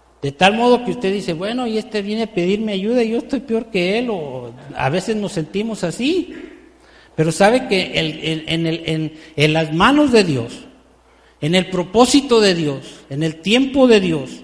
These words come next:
en los planes de Dios, nosotros tenemos mucho que darle a esta ciudad. ¿Cuántos dicen amén?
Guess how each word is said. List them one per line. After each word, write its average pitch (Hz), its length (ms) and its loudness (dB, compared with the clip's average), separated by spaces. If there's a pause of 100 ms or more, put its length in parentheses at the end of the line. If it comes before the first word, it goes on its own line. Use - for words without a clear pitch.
en 139 120 -4
los 156 160 -4
planes 262 460 4
de 214 120 6
Dios, 294 440 -2
nosotros 180 480 -8
tenemos 170 400 -4
mucho 233 380 -2
que 233 120 4
darle 240 380 6 (420)
a 120 100 0
esta 151 240 0
ciudad. 107 360 -8 (420)
¿Cuántos 151 300 -2
dicen 151 280 -4
amén? 110 240 -10